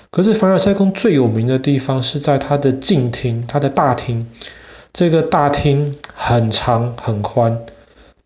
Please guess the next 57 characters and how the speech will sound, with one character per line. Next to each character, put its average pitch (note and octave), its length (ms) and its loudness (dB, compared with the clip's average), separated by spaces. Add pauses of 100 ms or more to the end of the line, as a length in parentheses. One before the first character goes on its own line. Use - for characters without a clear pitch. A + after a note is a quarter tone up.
可 C3+ 160 0
是 D#3+ 240 2 (140)
这 F#3 160 0
个 D#3 100 2
大 D3+ 280 2
厅 D#3+ 240 2
的 D#3 100 4
左 A2+ 380 2
右 C3 280 4
是 - 260 -2
由 A#2+ 220 2
四 D3 320 0
百 A2+ 220 2
多 C3 180 2
块 C3+ 200 -2
镜 B2+ 320 -2
子 G2+ 200 -6 (840)
组 A#2 200 0
成 B2 220 0
的 C3+ 120 2
巨 C#3 260 0
大 C#3 160 2
的 A#2 80 2
墙 G#2+ 320 -4
壁， A2 240 -6 (680)
所 F3 160 0
以 F3+ 80 4
你 C#3+ 140 2
在 F#3 160 2
那 F#3 80 4
个 F3 100 2
大 E3+ 200 2
厅 E3 160 2
里 B2 80 0
面 C3 240 0
跳 C3 280 0
舞， G2+ 220 -2 (480)
然 A#2+ 180 0
后 C#3 100 4
那 D3 180 2
个 C3+ 120 2
灯， D3 440 0 (160)
水 - 240 2
晶 D#3 180 0
灯 D#3+ 220 2
打 G2 220 -4
开 C3+ 240 0
的 A#2+ 120 0
时 - 140 -6
候， A2+ 80 -2
那 D3 100 -2
个 D#3+ 80 2
灯 F#3 260 0
本 A2+ 120 0
来 G#2 120 0
就 C#3+ 120 2
亮， C3+ 340 2